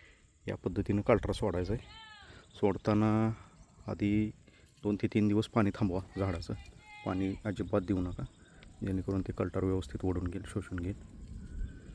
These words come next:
अशा पद्धतीनं कल्टर द्यायचं आहे. कल्टर द्यायचा कालावधी जो असतो तो पंधरा जुलै ते पंधरा ऑगस्ट या दरम्यान कल्टर दिलं तर फळधारणा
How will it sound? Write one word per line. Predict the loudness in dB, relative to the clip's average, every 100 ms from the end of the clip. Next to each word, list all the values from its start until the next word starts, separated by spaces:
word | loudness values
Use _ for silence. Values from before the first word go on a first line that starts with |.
| -16 -18 -14 -12
अशा | -10
पद्धतीनं | -6 -6 -6 -4 -2 -4 -10 -12 -14 -10 -4
कल्टर | -4 -2 0
द्यायचं | 6 6 4
आहे. | -8 -10 -12 -12 -12 -12 -12 -4
कल्टर | -2 2 2
द्यायचा | 10 10 10
कालावधी | 10 10 10 10 8
जो | 6
असतो | 4 4 2 2 -4 -6 -4 -4 -4 -4 -2 0 2
तो | 6 8 10
पंधरा | 8 8 8 8
जुलै | 10 10 6 4 -4 -6 -6 4
ते | 8 8
पंधरा | 8 6 8
ऑगस्ट | 6 4 0 -6 -14 -16 -16 -16 -14 -14 -8 4
या | 8
दरम्यान | 8 8 4
कल्टर | 4 2 2
दिलं | 2 4 2 -2 -16 -18 -12 -4
तर | -2 0 0 -2 2
फळधारणा | 4 4 4 0 0